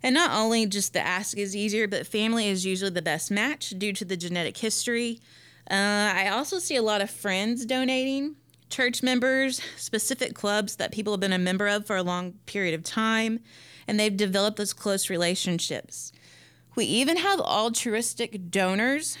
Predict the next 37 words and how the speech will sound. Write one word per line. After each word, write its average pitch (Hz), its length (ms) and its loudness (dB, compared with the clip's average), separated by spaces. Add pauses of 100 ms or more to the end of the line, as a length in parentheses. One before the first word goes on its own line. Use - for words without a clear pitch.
(120)
who 262 100 4
are 226 100 4
people 262 340 0
that 220 240 4
have 190 220 0
heard 262 380 2
about 269 240 2
living 262 240 2
donation 240 600 0
and 196 200 -2
just 196 220 -2
want 202 300 0
to 208 80 -4
donate 190 380 -2
to - 120 -8
anyone. 165 300 -4
They 170 80 -2
don't 185 140 -4
have 226 200 -2
anybody 196 460 0
specific 220 600 -4
in 185 140 0
mind. 202 380 2 (420)
Just 254 220 -2
out 202 100 0
of 190 80 -2
the 190 60 0
goodness 185 460 0
of 190 160 -6
their 175 120 0
heart, 160 400 -4
they 170 160 -4
want 165 280 -2
to 190 100 -8
change 156 380 -2
someone's - 360 -6
life. - 400 -10